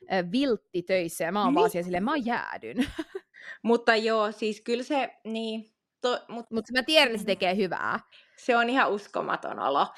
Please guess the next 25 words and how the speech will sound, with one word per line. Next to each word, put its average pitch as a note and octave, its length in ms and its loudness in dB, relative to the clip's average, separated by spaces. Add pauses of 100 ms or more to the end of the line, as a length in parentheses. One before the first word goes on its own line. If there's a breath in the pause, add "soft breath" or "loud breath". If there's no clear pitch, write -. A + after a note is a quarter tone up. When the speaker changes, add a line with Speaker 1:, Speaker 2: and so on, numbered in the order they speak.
(160 loud breath)
Speaker 1:
Ja A3 80 -2
mä A#3 140 4
luulen C4+ 520 4
oikeesti, F#3+ 420 0
että F3+ 120 -4
se G3 60 -2
on F3+ 120 -2
semmonen F#3 340 -4
mentally, F3+ 680 -4 (160)
niinku, G3 160 -6
että G3 80 -6
sun G3 100 -2
pitää, F#3+ 200 -2
Speaker 2:
Joo. F#3+ 320 4
Speaker 1:
niinku, - 240 -14 (800 soft breath)
mitä F3+ 220 -4
sä E3+ 120 -12
sanot? D3 280 -10 (480)
Speaker 2:
Se D4+ 180 2
on, B3 380 4 (300 loud breath)
koska A3+ 280 2
siis A#3+ 340 -6
mähän D4+ 320 2
oon C#4+ 180 -2
sitten A3+ 280 -6